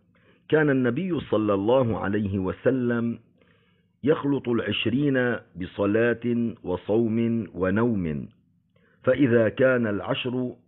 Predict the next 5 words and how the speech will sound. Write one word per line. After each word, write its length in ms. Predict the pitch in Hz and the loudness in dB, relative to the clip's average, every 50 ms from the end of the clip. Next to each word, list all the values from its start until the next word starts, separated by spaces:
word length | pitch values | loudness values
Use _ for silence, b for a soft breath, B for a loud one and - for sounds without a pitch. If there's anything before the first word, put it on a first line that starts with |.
| _ _ | _ _
شمر 760 | - - - 131 135 135 127 117 110 107 107 107 110 101 - - - | -14 -4 0 0 0 2 0 0 0 0 0 0 0 -2 -4 -8 -10
وشد 440 | - - - - - 123 113 92 95 | -8 -8 -2 -2 -2 -2 0 -2 -2
المئزر." 640 | 90 87 87 104 107 - 82 73 80 73 64 - - _ _ _ _ _ _ _ _ _ - | -2 -2 -2 -4 -4 -6 -8 -8 -6 -6 -8 -10 -14 _ _ _ _ _ _ _ _ _ -6
رواه 460 | 82 90 90 95 90 80 85 73 82 | -4 -4 -2 -2 -2 -4 -4 -6 -6
أحمد. 340 | 95 - - 80 78 69 | -8 -8 -6 -8 -8 -8